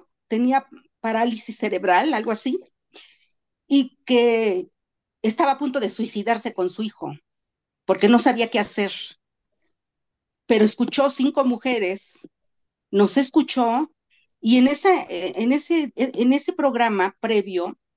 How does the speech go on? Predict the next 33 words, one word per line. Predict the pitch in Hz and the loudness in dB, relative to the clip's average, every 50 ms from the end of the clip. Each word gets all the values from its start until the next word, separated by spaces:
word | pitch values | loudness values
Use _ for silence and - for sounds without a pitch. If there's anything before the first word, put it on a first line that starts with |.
| _ _ | _ _
estuvo | - 214 208 - 294 285 277 | -2 -2 0 0 2 2 2
el | 269 254 | 2 0
maestro | 247 - - 220 233 - - 247 240 | -2 -4 -4 -6 -8 -8 -6 -4 -4
Alfonso | 220 214 - 220 220 214 - | -4 -4 -4 -6 -6 -4 -4
Aguirre | 220 202 208 208 190 202 | -4 -4 -4 -4 -4 -4
Sandoval, | - 214 196 202 202 202 233 294 330 320 | -6 -4 -6 -4 -4 0 0 0 0 0
que | - 226 | -2 -4
es | 202 - | -4 -4
psicólogo | 240 208 _ - 294 330 330 269 208 202 196 185 | -6 -10 _ -2 -2 0 0 0 0 0 0 -2
y | 190 | -2
que | - - 233 | -2 -4 -4
es | 240 - | -4 -4
uno | 285 277 262 | -4 -4 -2
de | 226 | -2
los | 170 170 - | -2 -4 -4
colaboradores | - 190 185 170 175 196 190 175 170 196 214 214 226 226 - - - - - - - _ | -4 -6 -4 -4 -4 -2 -2 -2 -2 -2 -2 -2 -2 -4 -6 -8 -20 -20 -16 -16 -12 _
fundadores | - 226 226 226 208 196 196 190 196 202 202 214 202 - | -2 2 4 4 4 4 4 2 2 2 2 2 0 2
de | - 190 | 2 2
nuestro | 170 180 349 - 208 - | 2 0 0 -4 -10 -8
programa. | - 190 202 202 220 269 277 294 285 269 262 _ _ _ _ _ _ _ _ _ _ _ _ _ _ _ _ _ _ _ _ _ _ _ _ _ _ _ _ _ _ _ | -6 -6 -4 -2 -2 -2 0 0 -2 -4 -6 _ _ _ _ _ _ _ _ _ _ _ _ _ _ _ _ _ _ _ _ _ _ _ _ _ _ _ _ _ _ _
Y | - 254 | 2 4
nos | 254 254 254 294 | 4 4 4 2
había | 269 262 320 339 | -2 -2 -4 -4
escuchado, | 330 - - 302 - - - 359 370 320 302 196 339 - - _ _ _ _ _ _ _ _ _ _ _ _ _ _ _ _ _ _ _ _ _ _ _ _ _ - | -6 -8 -12 -12 -10 -8 -6 -6 -6 -4 -6 -6 -8 -8 -12 _ _ _ _ _ _ _ _ _ _ _ _ _ _ _ _ _ _ _ _ _ _ _ _ _ -2
y | 254 247 - | 0 0 2
que | - 247 240 269 294 | 2 2 2 2 2
ella | 320 - 320 339 330 - - _ _ _ _ _ _ _ _ _ _ _ _ _ _ _ _ _ _ _ _ _ _ _ _ _ _ _ - | 0 -2 -2 -4 -4 -4 -8 _ _ _ _ _ _ _ _ _ _ _ _ _ _ _ _ _ _ _ _ _ _ _ _ _ _ _ -2
había | 175 196 202 240 254 262 | -2 0 2 4 2 2
vuelto | 254 254 240 233 226 226 | 2 0 -2 -2 -2 -4
a | 202 | -6
retomar | 196 175 - 170 165 185 190 196 165 | -6 -6 -6 -4 -2 -2 -2 0 0
la | 165 160 | -2 -2
vida, | 165 180 180 147 151 139 - | -2 -4 -6 -6 -6 -6 -8